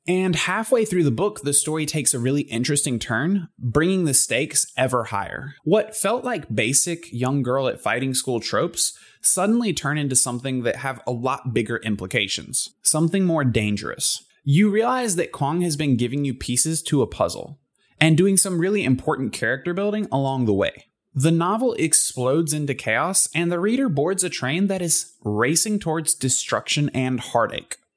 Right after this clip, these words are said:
What once felt like a fun Y A romp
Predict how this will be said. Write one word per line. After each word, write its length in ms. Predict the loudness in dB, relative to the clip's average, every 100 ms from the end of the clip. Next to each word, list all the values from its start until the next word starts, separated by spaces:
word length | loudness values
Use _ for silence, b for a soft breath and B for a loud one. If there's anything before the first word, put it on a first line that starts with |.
| _
What 260 | 2 4 4
once 320 | 2 2 0
felt 260 | 0 -2 0
like 220 | -2 -2 -6
a 40 |
fun 520 | -4 -2 0 2 2
Y 220 | 2 0
A 240 | -2 -2 -2
romp 480 | -2 -2 -2 -4